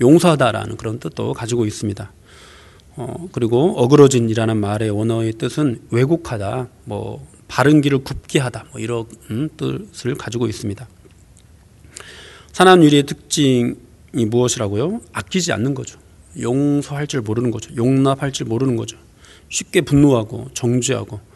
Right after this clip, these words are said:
똑바로 하라고 다그치는 거죠. 또 어떤 특징이 있습니까? 어그러지게 하는 거죠. 왜곡하는 거죠.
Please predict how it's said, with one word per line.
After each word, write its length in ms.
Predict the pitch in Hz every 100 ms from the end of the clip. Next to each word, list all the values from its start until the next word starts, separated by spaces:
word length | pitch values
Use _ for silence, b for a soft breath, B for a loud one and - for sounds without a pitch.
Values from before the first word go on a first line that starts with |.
| b b -
똑바로 360 | 156 170 139
하라고 520 | 147 151 127 107 131 147
다그치는 560 | - 113 117 - 147 139
거죠. 200 | 104 - - B B B B B -
또 80 |
어떤 240 | 139 127 143
특징이 300 | - - 135
있습니까? 580 | 113 110 98 - 127 147
어그러지게 500 | - 127 143 156 135
하는 180 | 135 147
거죠. 260 | 120 - - _ -
왜곡하는 560 | 113 139 143 - 156
거죠. 260 | 135 101